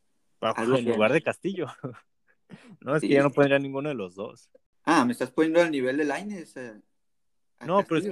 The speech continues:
Speaker 1: que mira, si tienes ahí a Titi Rodríguez, tienes a Ortiz, tienes a Misael, tienes a Fidel,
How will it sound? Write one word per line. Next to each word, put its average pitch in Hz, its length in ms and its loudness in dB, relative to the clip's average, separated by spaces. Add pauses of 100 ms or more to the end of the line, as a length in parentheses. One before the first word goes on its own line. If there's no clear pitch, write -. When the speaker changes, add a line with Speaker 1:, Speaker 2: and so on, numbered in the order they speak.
Speaker 1:
que 170 40 -8
mira, 160 320 -2
si 131 200 -16
tienes 147 340 -14
ahí 131 160 -10
a 131 100 -4
Titi 127 320 -16
Rodríguez, 131 680 -12
tienes 117 440 -10
a 110 220 0
Ortiz, 127 720 -10
tienes 117 420 -8
a 101 220 -2
Misael, 123 880 -4
tienes 110 380 -10
a 101 160 -2
Fidel, 135 680 -4